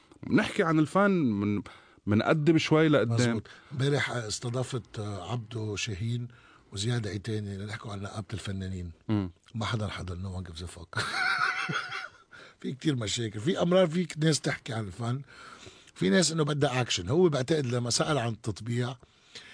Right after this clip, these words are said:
Speaker 2: بده كان هيدا الهيدلاينز، باميلا الكيك تؤيد مثلا ال-،
Speaker 1: إيه، إيه، إيه، هيدا.
Speaker 2: التطبيع مع إسرائيل. كان بده هيدا الهيدلاين لحتى يقدر يبيع عليه. هلا أنا عندي مشكلة كمان بالإعداد،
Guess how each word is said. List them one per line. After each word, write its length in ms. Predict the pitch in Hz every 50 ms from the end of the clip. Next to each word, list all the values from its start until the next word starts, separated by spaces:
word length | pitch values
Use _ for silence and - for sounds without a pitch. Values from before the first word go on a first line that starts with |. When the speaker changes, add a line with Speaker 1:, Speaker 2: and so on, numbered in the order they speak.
| - - _ -
Speaker 2:
بده 220 | 165 160 156 160
كان 200 | 127 - 156 151
هيدا 260 | 139 143 151 135 139
الهيدلاينز، 560 | 120 104 113 131 123 120 117 98 98 90 - - - - - - - _ _
باميلا 300 | 190 185 190 196 180 165
الكيك 400 | 156 139 123 - 180 185 151 -
تؤيد 640 | - - 180 - - 170 180 175 165 156 139 120 135
مثلا 360 | 160 143 - 160 143 139 135 139 131 131 135 - -
ال-، 120 | 135 135 131
Speaker 1:
إيه، 100 | 127 120
إيه، 180 | 123 110 104
إيه، 120 | 101 104 104
هيدا. 180 | 98 98 107
Speaker 2:
التطبيع 380 | 104 92 92 - 170 165 151 139
مع 200 | 143 139 135 -
إسرائيل. 340 | 131 - - 147 123 113 107
كان 160 | - 190 190
بده 240 | 214 214 185 226 196
هيدا 260 | 202 226 226 196 202
الهيدلاين 880 | 170 160 147 139 147 131 117 170 170 156 143 139 131 135 143 151 165 - - - - - -
لحتى 260 | - - 143 165 165 190
يقدر 240 | 185 170 165 151
يبيع 260 | 139 123 127 135 120 104
عليه. 220 | 104 92 85 80 - - - - _ -
هلا 180 | - 131 143 175
أنا 140 | 208 220 202
عندي 180 | 226 202 175
مشكلة 300 | 165 185 165 - - 131
كمان 320 | 113 - 117 127 131 131 117
بالإعداد، 480 | 135 160 151 123 117 110 104 92 78